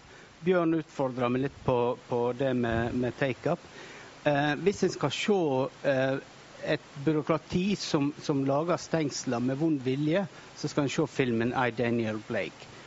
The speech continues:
Da ser en hva som skjer i Storbritannia. En ser tendenser til det samme i Norge, men jeg velger å tro at det ikke er vond vilje. Eh, vi, byråkratiet øker, og, og I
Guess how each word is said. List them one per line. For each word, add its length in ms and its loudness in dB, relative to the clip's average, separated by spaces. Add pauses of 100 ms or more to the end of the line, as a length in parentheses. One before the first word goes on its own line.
(100)
Da 120 0
ser 280 2
en 80 -2
hva 120 2
som 120 -2
skjer 280 -4
i 80 -4
Storbritannia. 680 -6 (800)
En 120 2
ser 400 4
tendenser 600 2
til 160 0
det 80 -8
samme 240 4
i 80 4
Norge, 380 2 (260)
men 200 2
jeg 200 2
velger 320 4
å 160 -4
tro 180 4 (300)
at 200 -2
det 140 4 (140)
ikke 560 -2
er 200 2
vond 280 2
vilje. 340 0 (640)
Eh, 400 2 (240)
vi, 160 4 (500)
byråkratiet 880 2
øker, 340 0 (140)
og, 320 0 (180)
og 840 0
I 100 2